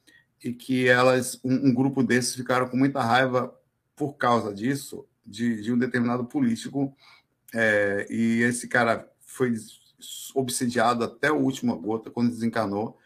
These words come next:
ficou preso num, num processo astral voltado a essas criaturas. Então, além do karma universal, tá? Que existe fortemente, você tem um karma pessoal. Imagine, velho, a quantidade de espíritos com ódio,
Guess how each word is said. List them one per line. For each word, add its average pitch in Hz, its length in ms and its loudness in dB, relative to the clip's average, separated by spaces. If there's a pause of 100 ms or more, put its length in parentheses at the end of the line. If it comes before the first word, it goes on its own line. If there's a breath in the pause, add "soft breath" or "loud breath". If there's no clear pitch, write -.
(360 soft breath)
ficou 123 300 -2
preso 120 440 2
num, 113 300 0
num 113 200 2
processo 113 500 -2
astral 113 320 0
voltado 113 360 0
a 117 40 -2
essas 117 200 -6
criaturas. 107 560 -4 (520 loud breath)
Então, 127 320 0
além 131 340 2
do 190 120 -4
karma 135 300 4
universal, 113 760 0 (320)
tá? 123 320 -4 (880)
Que - 140 -8
existe 113 480 -4
fortemente, 120 680 -2
você 131 120 -8
tem 135 120 -4
um 123 40 -4
karma 120 240 -2
pessoal. - 640 -8 (600 soft breath)
Imagine, 123 480 0
velho, 90 220 -8
a - 20 -6
quantidade 123 680 2
de 123 100 -8
espíritos 120 540 -4
com 117 240 -4
ódio, 123 420 0